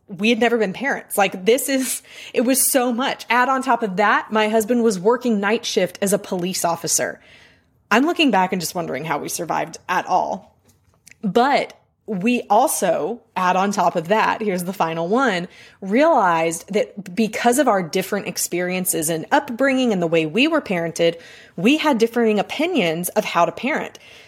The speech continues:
We were trying to figure out so much. And what we really had to learn was where can we find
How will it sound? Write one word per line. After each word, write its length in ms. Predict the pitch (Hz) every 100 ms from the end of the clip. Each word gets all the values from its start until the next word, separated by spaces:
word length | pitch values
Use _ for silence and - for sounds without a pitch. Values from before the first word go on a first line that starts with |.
| _
We 140 | 226 294
were 100 | 302
trying 240 | 285 285
to 60 | 285
figure 240 | 277 254
out 180 | 240 -
so 360 | - - 240 233
much. 420 | 202 165 - -
And 140 | 208 208
what 220 | - 170
we 260 | 214 254
really 260 | 254 214 208
had 240 | 202 175
to 140 | - 170
learn 420 | 165 160 - 127 -
was 220 | 196 185
where 340 | 175 175 196
can 180 | 196 247
we 120 | 262
find 580 | 233 196 180 170 170